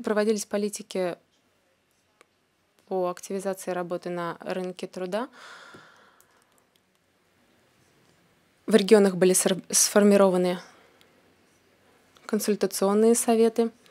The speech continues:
И сейчас мы занимаемся поиском решений для, э, всех проблем, которые мы видим в нашей информационной системе. И, к счастью, уже есть определенные положительные результаты.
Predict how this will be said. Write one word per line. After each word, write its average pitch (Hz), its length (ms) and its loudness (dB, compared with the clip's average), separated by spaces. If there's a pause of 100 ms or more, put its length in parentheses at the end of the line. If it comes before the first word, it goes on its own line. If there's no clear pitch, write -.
(2750)
И 190 360 -4 (1300)
сейчас 240 480 -2
мы 214 320 0 (960)
занимаемся 202 840 0
поиском 208 480 -2
решений 202 440 -2
для, 185 420 -2
э, 170 380 -6 (140)
всех - 240 -8
проблем, 190 280 -2
которые 180 320 -6
мы 180 60 -4
видим 180 240 -2
в - 40 -8
нашей 180 400 0 (100)
информационной 185 680 0
системе. 165 520 -6
И, - 20 -8
к - 100 -18
счастью, 190 400 -6
уже 180 120 -2
есть - 240 -6 (1040)
определенные 180 680 0
положительные 185 560 0
результаты. 180 600 -2